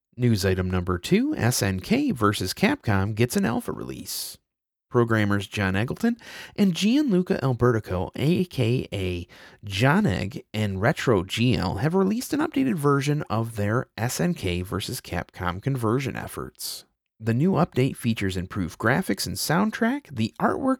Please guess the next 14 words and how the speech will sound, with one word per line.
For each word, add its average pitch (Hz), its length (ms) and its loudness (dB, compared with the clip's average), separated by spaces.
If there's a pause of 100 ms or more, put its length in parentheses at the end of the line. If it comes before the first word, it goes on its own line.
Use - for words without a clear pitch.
is 110 180 -2
much 110 540 -2
cleaner, 170 440 2
and 104 140 -2
the 98 60 2
new 175 320 2
intro, 160 460 2
intermissions, 101 680 -2
and 92 160 -6
after 190 340 -2
fight 104 340 -2
screens 92 420 -4
were - 260 -12
added. 98 520 -2